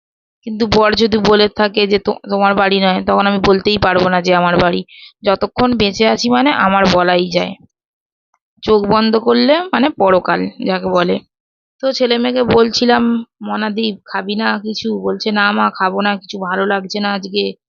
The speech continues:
মুড নেই খাওয়ার।" আমি বলি, "কি রে, সানডেতে আজকে মুড নেই? আজকে তো ছুটির দিন, অনেকটা টাইম পাবে।"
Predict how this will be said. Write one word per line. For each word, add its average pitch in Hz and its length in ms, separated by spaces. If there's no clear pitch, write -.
মুড 202 240
নেই 202 320
খাওয়ার।" 196 320
আমি 214 160
বলি, 240 100
"কি 269 200
রে, 277 280
সানডেতে 214 640
আজকে 269 320
মুড 247 320
নেই? 269 500
আজকে 214 280
তো 247 100
ছুটির 226 420
দিন, 214 240
অনেকটা - 320
টাইম 220 540
পাবে।" 107 520